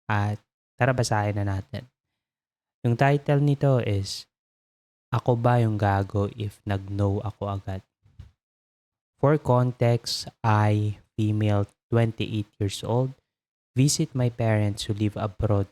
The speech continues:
every Christmas, and alam to ng relatives ko. They have this notion na because nag-out of country ako yearly, sobrang yaman ko na. Tumawag yung tito ko out of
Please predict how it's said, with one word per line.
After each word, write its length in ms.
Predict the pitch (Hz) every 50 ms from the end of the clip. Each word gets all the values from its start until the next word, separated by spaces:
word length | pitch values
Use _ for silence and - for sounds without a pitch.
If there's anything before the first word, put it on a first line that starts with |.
| _ -
every 400 | 113 107 101 - - 110 104 -
Christmas, 720 | - - 101 95 - - - 98 95 95 - - - - - -
and 400 | 110 104 104 104 101 101 101 - -
alam 320 | - 113 120 135 147 151 147
to 80 | 156
ng 160 | 156 151 139 131
relatives 640 | 120 113 110 107 107 104 _ _ _ - - -
ko. 240 | - - - - - _ _ _ _ _ _ _ _ _ _ _ _ _ _ _ _ _ _ -
They 160 | - 127 123 123 135
have 160 | 143 139 135
this 240 | 135 120 - - 117
notion 480 | 110 110 110 107 104 - - 110 101 98
na 80 | 95
because 480 | 95 104 101 - 104 98 - - - 104
nag-out 400 | 98 92 - 110 107 98 101 -
of 160 | 104 98 - _ -
country 400 | 101 98 98 95 - 107 110 127
ako 320 | 143 - 113 110 107 104
yearly, 560 | 101 107 101 98 98 - 107 104 104 98 - _ _ _ _ _ _ _ _ _ _ _ _ _ _ _ _ _ _ _ _ _ _ _ _ _ _ _ _ _ _ _ _ _ _ _ - -
sobrang 400 | - - 135 131 135 131 123 123
yaman 400 | 113 104 104 104 104 104 101 -
ko 80 | 104 104
na. 240 | 101 - - - - - _ _ _ _ _ _ _ _ _ _ _ _ _ _ _ _ _ _ _ _ _ _ _ _ _ - _
Tumawag 400 | - 135 127 135 147 156 160 156
yung 160 | 151 156 160 147
tito 320 | 151 139 135 - - 123
ko 160 | - 123 127
out 320 | - 117 110 104 104 - 113
of 160 | 101 -